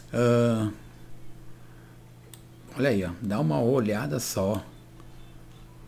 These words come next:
Deixa eu ver aqui. Ó, o que faz um marketing digital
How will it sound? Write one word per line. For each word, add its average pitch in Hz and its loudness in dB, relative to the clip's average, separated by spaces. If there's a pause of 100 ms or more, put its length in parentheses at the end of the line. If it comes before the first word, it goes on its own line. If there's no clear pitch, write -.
(160)
Deixa 120 -6
eu 104 -4
ver 98 -2
aqui. 135 -2 (1300)
Ó, 104 6
o 135 4
que 190 4
faz 147 2
um 143 4
marketing 113 2
digital 110 0